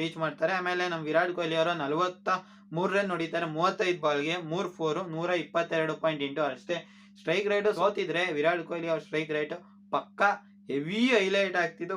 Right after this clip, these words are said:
But ಸೋತಿಲ್ಲ ಗುರು. I think ಆ ಟಿ ಟ್ವೆಂಟಿ ವರ್ಲ್ಡ್ ಕಪ್ ಅಲ್ಲಿ ಒಂದ್ ರೇಂಜಿಗೆ ಹಿಂಗೆ ಆಗಿತ್ತು ಅನ್ಸತ್ತೆ. But ಆದ್ರೂ ಸಹ ಅವಾಗ ಸಹ ನಮ್ ಅಕ್ಷರ್ ಪಟೇಲ್ ಅವ್ರ ಕ್ವಿಕ್ ಫೈರ್ ಇಂದ, ಕೊನೆಯಲ್ಲಿ ನಮ್ಮ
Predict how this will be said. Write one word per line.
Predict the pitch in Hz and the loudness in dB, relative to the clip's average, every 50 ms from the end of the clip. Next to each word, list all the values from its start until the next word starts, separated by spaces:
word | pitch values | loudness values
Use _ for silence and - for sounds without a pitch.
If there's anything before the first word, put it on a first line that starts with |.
| 170 | -2
But | 165 170 160 160 - 170 160 156 - - - - - - - - - | -2 -4 -4 -2 -2 -2 -2 -2 -4 -10 -20 -20 -20 -20 -20 -8 -2
ಸೋತಿಲ್ಲ | 151 165 190 208 202 196 196 196 196 190 175 165 156 | 0 2 2 2 2 0 0 2 4 2 2 2 0
ಗುರು. | 165 170 170 190 196 196 185 185 - - - 156 160 160 160 156 - - - - - - - - - - - - - - | -2 0 2 4 4 4 2 0 -8 -18 -12 -6 -2 0 0 0 -2 -6 -16 -20 -20 -20 -20 -20 -20 -20 -20 -20 -8 -2
I | - 175 180 185 | 0 0 2 2
think | 214 220 226 220 214 180 165 147 | 2 2 2 0 0 0 2 2
ಆ | 147 147 151 151 156 151 - | 2 4 4 2 2 2 2
ಟಿ | 180 208 196 | 0 0 2
ಟ್ವೆಂಟಿ | 202 196 196 196 185 | 0 0 0 0 2
ವರ್ಲ್ಡ್ | 175 180 180 185 | 2 2 2 0
ಕಪ್ | 185 175 180 | 0 0 -2
ಅಲ್ಲಿ | 180 180 175 | -2 -2 -2
ಒಂದ್ | 165 151 143 | -2 -2 0
ರೇಂಜಿಗೆ | 160 170 175 175 170 160 156 151 | -2 0 -2 -2 -4 -4 -4 -4
ಹಿಂಗೆ | 156 165 170 165 156 160 | -4 0 0 2 2 4
ಆಗಿತ್ತು | 160 165 170 170 160 165 165 165 | 2 2 0 -2 -2 -2 0 0
ಅನ್ಸತ್ತೆ. | 156 156 156 160 156 156 196 180 160 | 0 -2 -4 -6 -6 -4 -4 -2 0
But | 160 151 147 147 139 | 0 0 0 -2 -2
ಆದ್ರೂ | 139 147 165 170 165 - | -2 -4 -6 -4 0 2
ಸಹ | 160 160 147 | 4 4 4
ಅವಾಗ | 139 151 160 160 156 - 160 | 4 2 2 0 0 -2 -2
ಸಹ | 151 160 170 165 143 - - - - - - | 2 2 2 2 2 0 -6 -16 -10 -6 -2
ನಮ್ | 165 160 147 | 0 0 0
ಅಕ್ಷರ್ | - - - 202 214 208 - | 0 2 2 2 4 4 2
ಪಟೇಲ್ | 147 151 180 196 190 190 | 0 0 0 2 2 2
ಅವ್ರ | 190 180 - - | 2 0 -2 -6
ಕ್ವಿಕ್ | 160 151 - - - | -10 -10 -10 -6 -4
ಫೈರ್ | 180 170 180 160 160 156 | -4 -2 -2 -2 -4 -2
ಇಂದ, | 156 156 160 160 156 160 - - - - - - - - 151 | 2 4 6 6 4 2 -4 -14 -20 -20 -20 -20 -14 -8 -6
ಕೊನೆಯಲ್ಲಿ | 156 160 175 175 175 170 165 | -4 -2 -2 -2 0 0 0
ನಮ್ಮ | 160 156 | 0 2